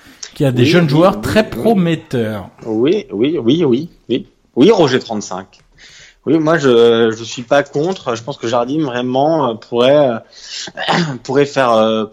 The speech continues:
Speaker 2: pourrait faire grandir cette équipe, pas ce club, parce que voilà, on sait quand même que Milan reste un grand club.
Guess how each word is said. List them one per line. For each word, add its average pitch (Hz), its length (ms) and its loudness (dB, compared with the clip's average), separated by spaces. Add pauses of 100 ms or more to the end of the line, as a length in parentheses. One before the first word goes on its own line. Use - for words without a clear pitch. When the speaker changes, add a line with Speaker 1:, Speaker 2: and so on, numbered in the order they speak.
(120)
Speaker 2:
pourrait 120 240 -6
faire 123 160 -10
grandir 135 340 -4
cette - 200 -10
équipe, 135 340 -8 (160)
pas 113 80 0
ce 110 140 -4
club, 120 220 0
parce - 100 -12
que 95 80 -12
voilà, 98 180 -2
on 98 80 -8
sait - 380 -14
quand 104 100 -6
même 104 120 -6
que 101 100 -16
Milan 101 180 -2
reste 104 220 -6
un 110 60 0
grand 107 160 0
club. 139 240 0